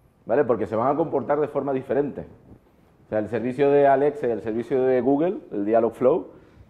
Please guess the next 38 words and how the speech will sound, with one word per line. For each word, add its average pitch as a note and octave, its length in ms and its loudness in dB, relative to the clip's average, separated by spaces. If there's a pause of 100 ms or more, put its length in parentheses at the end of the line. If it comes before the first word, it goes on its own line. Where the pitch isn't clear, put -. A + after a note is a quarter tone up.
son B2+ 500 0
servicios A#2+ 440 -2 (140)
que A#2+ 120 -2
se A#2 120 -2
comportan B2 480 -2
de B2 80 -2
forma B2+ 260 -2
diferente. B2 560 -2 (540)
Alexa A2+ 400 -2
es - 60 -4
capaz C3 260 2
de C3+ 60 -2
interpretar B2 520 -2
unas B2+ 200 -4
cosas F3+ 380 -4
que A2 380 0
el G#2+ 120 -6
de G#2 80 -4
Google B2 260 -2
no B2 140 -2
va C3 80 0
a - 20 -10
ser A#2+ 160 -4
capaz A2+ 240 2
de A#2+ 60 -6
interpretar, B2 640 0 (300)
con A2+ 120 2
lo A2+ 60 2
que A2 80 2
vuestros A2+ 360 2
usuarios A#2+ 480 2
van C#3+ 120 0
a C#3+ 100 0
poder C3+ 240 0
hablar C3 280 0
con A#2 140 -10
vuestro A2+ 220 -12
asistente, C#3 560 -10